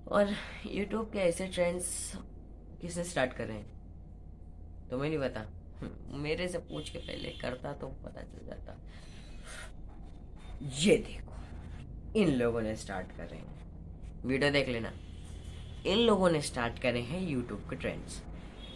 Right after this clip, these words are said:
इन YouTube के trends को, अ, मतलब इन आदमियों को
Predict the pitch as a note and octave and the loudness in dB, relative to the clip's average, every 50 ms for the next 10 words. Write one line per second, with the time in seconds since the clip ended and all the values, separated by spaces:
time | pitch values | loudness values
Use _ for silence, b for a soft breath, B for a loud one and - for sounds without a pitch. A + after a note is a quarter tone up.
0 | - - - G#3 B3 A#3+ A3+ F#3+ E3 E3 - D#3+ E3 D3+ - - D#3+ - C#3 C3+ | -2 4 8 8 8 8 8 6 6 4 4 4 2 2 2 0 -2 2 4 4
1 | C3+ C3+ C3+ - - - E3+ F#3+ G3+ G3+ - - C3 C3+ C3 B2+ B2 A#2 A#2 A#2 | 4 4 4 -2 0 2 2 2 4 2 2 2 4 6 8 8 8 8 6 2
2 | A2+ - - C3+ C#3 B2+ B2+ C3 B2+ C3+ F3 F#3+ F#3+ F3 - D#3+ E3+ | 2 0 2 4 6 6 6 6 4 2 2 4 2 2 2 2 2